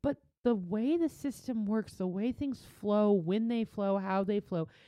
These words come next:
there's a lot of opportunities for you to plan, kinda know what you need, and, and kinda be ready for what you need to do, and kind of adapt in any given moment. Like, I, I haven't had as many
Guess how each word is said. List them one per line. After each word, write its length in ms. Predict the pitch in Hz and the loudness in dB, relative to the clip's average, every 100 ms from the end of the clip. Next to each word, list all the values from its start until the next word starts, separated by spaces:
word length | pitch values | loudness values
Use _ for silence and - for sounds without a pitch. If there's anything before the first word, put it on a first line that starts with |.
| - | -14
there's 140 | - 269 | -4 2
a 40 | |
lot 320 | 262 208 233 | 2 4 4
of 60 | 247 | 4
opportunities 640 | 233 208 - 190 185 180 | 2 0 -4 -4 -2 -2
for 100 | - | -4
you 140 | 156 160 | -6 -4
to 100 | 160 | -6
plan, 720 | - - 175 170 170 165 170 - | -8 -8 -2 2 2 2 -2 -6
kinda 180 | 175 156 | -4 -2
know 160 | 151 170 | 0 0
what 180 | 190 | 0
you 60 | 196 | 0
need, 420 | 180 175 175 165 - _ _ _ - | 0 2 2 0 -4 _ _ _ -4
and, 140 | - - | -4 0
and 140 | 185 | -2
kinda 180 | 170 175 | 4 4
be 160 | 175 170 | 6 2
ready 360 | 165 175 180 | 2 2 2
for 120 | - 175 | 0 0
what 120 | 165 | 0
you 60 | |
need 160 | 170 170 | 0 -2
to 60 | 156 | -2
do, 180 | 190 202 - | -2 -2 -2
and 240 | 294 285 | 0 0
kind 180 | - 226 | -2 -4
of 60 | 196 | -2
adapt 760 | 170 160 160 - - - - - - | -2 -2 -2 -2 -8 -20 -20 -20 -2
in 200 | 196 185 | 2 2
any 240 | 175 185 | 2 0
given 280 | 180 175 165 | 0 0 0
moment. 300 | 160 151 135 | 0 -2 -4
Like, 160 | - - | -6 -4
I, 140 | - - - _ _ - - | -6 -6 -18 _ _ -20 -4
I 80 | 175 | -4
haven't 400 | - 262 269 - | 0 0 0 -2
had 320 | - 190 170 | -2 0 0
as 220 | 107 160 | 0 -2
many 400 | 170 170 170 156 | 0 0 0 -2